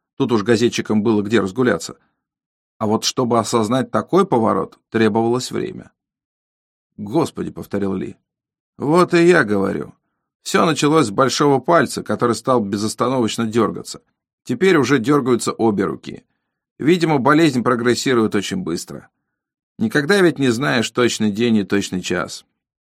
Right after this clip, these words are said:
Не знаешь ведь? Нет, сэр». Они сидели и смотрели в молчащий телевизор. «Мой лучший школьный друг, у его отца была как раз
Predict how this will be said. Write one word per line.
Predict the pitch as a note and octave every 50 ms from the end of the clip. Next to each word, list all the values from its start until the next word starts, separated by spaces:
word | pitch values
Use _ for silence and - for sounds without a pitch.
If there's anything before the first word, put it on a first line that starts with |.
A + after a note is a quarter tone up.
| _
Не | - A2+
знаешь | G#2+ G2+ B2 D3+ F3 D#3 A2+ - -
ведь? | C#2+ A1+ - - - _ _ _ _ _ _ _ -
Нет, | F#2 G2+ B2 C#3+ -
сэр». | - - - - - _ _ _ _ _ _ _ _ _ _ _ _ _ _ _ _ _ _
Они | - G2+ A2 B2 A#2
сидели | - - G#2 G#2 A#2 D3 D#3+ C#3 A#2
и |
смотрели | - - G2+ G2 F#2 A#2 A#2 B2 A#2 G#2+
в | G2
молчащий | G2+ G2+ F#2+ - - G2 G2 - -
телевизор. | - - F2+ D#2+ C#2 C#2 C#2+ - - C#2 - - _ _ _ _ _ _ _ _ _ _ _ _
«Мой | - A#2+ C#3+ D3+
лучший | E3 F3 G3 F#3 - - D3+
школьный | C#3 - - E3+ E3+ D#3+ D3+ D3 C#3
друг, | C3 D#3+ F#3 F#3+ E3+ - - - - - _ _ _ _ _ _ _ _ _ _ _ _ _ -
у | -
его | A#2+ B2+ C3+ C#3+ D3+
отца | D3 - - F#3+ F#3 F3
была | D3+ C#3+ C#3+ D3 D3
как | C#3 - C#3 C3+ - - D3+
раз | D#3 E3+ E3+ D3+ - -